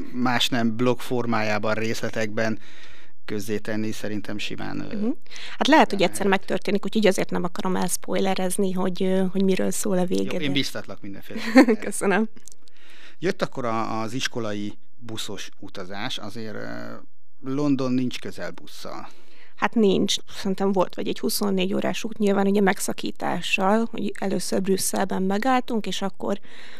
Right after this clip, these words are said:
Speaker 2: utána átmentünk Franciaországba, Calais-ba. Úgyhogy úgy, és akkor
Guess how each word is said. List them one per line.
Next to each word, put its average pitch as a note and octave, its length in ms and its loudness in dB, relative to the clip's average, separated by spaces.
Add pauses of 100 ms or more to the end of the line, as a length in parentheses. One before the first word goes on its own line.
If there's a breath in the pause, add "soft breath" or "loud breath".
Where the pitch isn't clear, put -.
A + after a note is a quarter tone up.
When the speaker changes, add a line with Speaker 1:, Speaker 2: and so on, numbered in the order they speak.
(160 loud breath)
Speaker 2:
utána G3 840 2 (180)
átmentünk G#3 460 -4
Franciaországba, G3+ 1080 0 (540 soft breath)
Calais-ba. G#3 600 0 (380 loud breath)
Úgyhogy A3+ 260 2
úgy, A3 180 4
és G#3+ 180 2
akkor A3 300 0